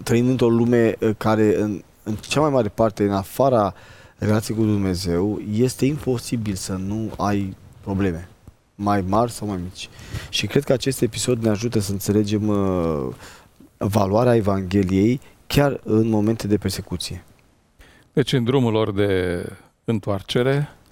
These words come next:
Speaker 2: intră din nou în cetățile pe care le, le vizitaseră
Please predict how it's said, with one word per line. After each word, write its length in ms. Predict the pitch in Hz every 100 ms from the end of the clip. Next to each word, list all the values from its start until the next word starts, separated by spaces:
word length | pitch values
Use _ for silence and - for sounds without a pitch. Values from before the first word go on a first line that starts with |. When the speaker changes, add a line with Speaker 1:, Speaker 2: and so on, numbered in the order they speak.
| _
Speaker 2:
intră 360 | - 147 120 120
din 220 | 107 117
nou 180 | 131 123
în 100 | 104
cetățile 540 | 110 98 117 - 107
pe 160 | 98 104
care 240 | 123 123
le, 440 | 110 107 104 104 101 - -
le 180 | 117 107
vizitaseră 920 | 110 104 104 104 95 123 120 160